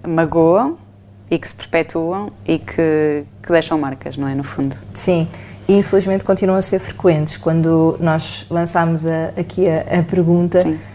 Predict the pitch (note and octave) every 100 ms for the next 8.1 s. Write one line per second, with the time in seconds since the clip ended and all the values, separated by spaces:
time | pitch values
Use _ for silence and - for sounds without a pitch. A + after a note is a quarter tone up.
0 | - - - G3 G3 G3 G#3 A3 G#3+ G3
1 | F3 E3+ F3 E3 F3+ F3+ - - E3 E3
2 | - F3 F#3 G#3 A3 G3+ G3 F#3 - A3
3 | A3 E3+ E3 E3 - - - D#3+ - F3+
4 | - - G#3 G3+ G3+ G#3+ F3+ F3+ - -
5 | - - F#3 F#3+ F#3+ G#3+ A#3 G3+ D#3+ D3+
6 | D#3 E3+ E3 E3 E3+ F3 F3+ A3+ C#4+ C4+
7 | B3+ B3 - - A#3 A3+ A3 B3 C4 A3+
8 | G#3+